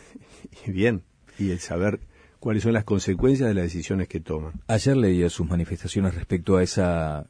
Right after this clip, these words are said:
Speaker 2: eh, convocatoria al sentido común. ¿Ha establecido algunos contactos con senadores oficialistas sobre este asunto, Esturla?
Speaker 1: Eh, no,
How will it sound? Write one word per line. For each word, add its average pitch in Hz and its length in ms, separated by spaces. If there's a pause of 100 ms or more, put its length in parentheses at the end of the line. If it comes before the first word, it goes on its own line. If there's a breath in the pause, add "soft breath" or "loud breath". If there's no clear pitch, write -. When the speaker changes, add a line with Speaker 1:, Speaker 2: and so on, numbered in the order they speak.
Speaker 2:
eh, 78 720 (1400 loud breath)
convocatoria 104 720
al 90 100
sentido 87 440
común. 78 320
¿Ha 113 60
establecido 123 460
algunos 147 240
contactos 131 540
con 104 260
senadores 104 540
oficialistas 110 560
sobre 95 220
este 95 200
asunto, 90 600
Esturla? 73 400 (1400 loud breath)
Speaker 1:
Eh, 95 360
no, 131 380